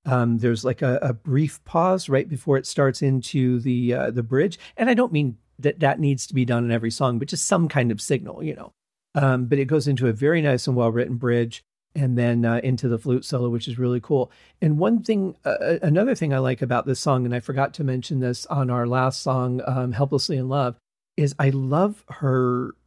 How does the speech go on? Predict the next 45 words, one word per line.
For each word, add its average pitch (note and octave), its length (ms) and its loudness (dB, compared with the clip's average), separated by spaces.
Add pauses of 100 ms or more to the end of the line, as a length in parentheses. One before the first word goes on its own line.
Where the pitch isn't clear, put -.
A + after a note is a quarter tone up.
(100)
harmonies. D3 520 -2
Like, E3+ 200 -2
her C3 180 2
vocal D3+ 400 0
layering B2 460 2
is B2+ 280 0
spectacular. C3 920 -2 (520)
And B2 560 0
that C3+ 400 0
is C3+ 180 0
something C3 340 0
that B2 160 0
I B2 120 -2
think C3+ 240 -2
is A#2+ 160 -4
really, B2 720 0 (200)
uh, - 100 -12
the C#3+ 220 0
way D3+ 120 6
she - 160 0
does B2 220 2
it B2 80 0
is A2+ 100 -2
very A#2+ 220 2
signature B2 480 0
for B2+ 200 -4
her C3 260 -2 (420)
and, B2+ 480 2
um, A#2+ 500 0 (200)
really D#3 340 2
enhances A#2+ 460 0
the C3+ 100 -4
song C3 260 2
a B2 60 0
lot A#2+ 320 2
without B2+ 380 0
being, A#2+ 500 0 (380)
you B3 80 2
know, G3+ 100 6
kind G3+ 180 -2
of F#3 80 2
ridiculous, B2 540 2
'cause - 160 -2
sometimes A#2+ 460 0
that B2 300 -2